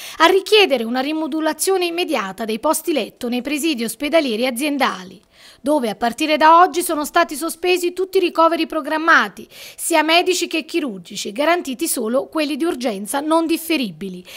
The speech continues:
e i ricoveri dei pazienti oncologici. In particolare, solo per l'ospedale di Torre del Greco,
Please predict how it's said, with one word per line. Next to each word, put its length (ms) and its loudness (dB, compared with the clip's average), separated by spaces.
e 140 2
i 60 4
ricoveri 540 2
dei 120 -2
pazienti 640 -2
oncologici. 1000 0
In 120 -8
particolare, 800 6
solo 240 0
per 160 0
l'ospedale 500 2
di 140 -4
Torre 240 -2
del 160 -2
Greco, 480 -8